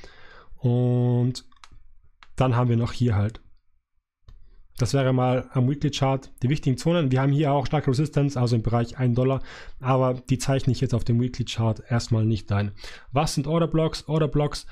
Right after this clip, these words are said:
ähm, sind zum Beispiel in diesem Downtrend, diese Kerze ist ein Order Block, diese Kerze ist ein Order Block. Ein Order Block ist eine Kerze, in die rein verkauft wird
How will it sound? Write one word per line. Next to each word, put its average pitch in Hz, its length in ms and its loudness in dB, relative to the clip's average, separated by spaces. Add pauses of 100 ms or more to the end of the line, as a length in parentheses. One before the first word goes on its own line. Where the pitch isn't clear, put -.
(240)
ähm, 131 320 2 (260)
sind 185 440 0 (340)
zum 156 140 0
Beispiel 160 200 0
in 160 60 2
diesem 147 160 0
Downtrend, 160 560 0 (500)
diese 170 180 2
Kerze 160 300 0
ist - 80 -8
ein 147 60 2
Order 147 160 2
Block, 151 360 -2 (240)
diese 135 140 -2
Kerze 131 240 -2
ist 120 60 0
ein 131 40 2
Order 127 140 2
Block. 117 220 0
Ein 135 40 2
Order 156 120 2
Block 147 240 0
ist 156 160 -2
eine 135 120 0
Kerze, 135 480 0 (680)
in 185 420 2
die 147 160 2
rein 143 280 2
verkauft 151 600 2
wird 156 300 0